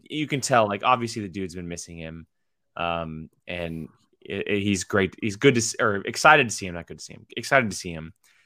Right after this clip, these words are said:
Um, but his whole just demeanor kinda changed as soon as he saw him. Um, and that, that was a really cool moment too, where they go flying and Grogu's kinda, like, squealing like he's having fun, and then he catches him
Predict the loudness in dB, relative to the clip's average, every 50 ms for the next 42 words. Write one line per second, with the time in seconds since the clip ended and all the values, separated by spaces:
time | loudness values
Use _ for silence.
0 | _ _ _ _ -2 0 0 2 4 4 4 6 6 8 8 10 10 10 8 8
1 | 6 4 0 -2 -4 -4 -4 -4 -2 -2 -2 -4 -4 -6 -6 -6 -8 -10 -8 -6
2 | -6 -6 -6 -8 -10 -10 -10 -10 -10 -10 -10 -10 -10 -8 -6 -6 -6 -6 -6 -6
3 | -8 -10 -12 _ _ _ _ _ _ _ _ _ _ _ _ -10 -8 -6 -4 -4
4 | -4 -6 -6 -8 -10 -12 -12 -14 -18 _ _ _ -6 0 4 4 4 4 4 4
5 | 4 4 4 4 4 4 2 2 0 0 2 0 0 0 -2 -4 -4 -4 -2 -2
6 | 0 0 0 -2 -2 -4 -2 -2 0 0 0 0 -2 -4 -6 -6 -4 -4 -2 -2
7 | -4 -4 -6 -6 -6 -4 -4 -6 -6 -8 -12 -12 -8 -6 -6 -4 -4 -4 -6 -6
8 | -6 -6 -6 -6 -6 -8 -10 -12 -12 -10 -8 -8 -8 -8 -8 -10 -10 -12 -12 -10
9 | -10 -8 -8 -8 -6 -6 -6 -6 -8 -10 -14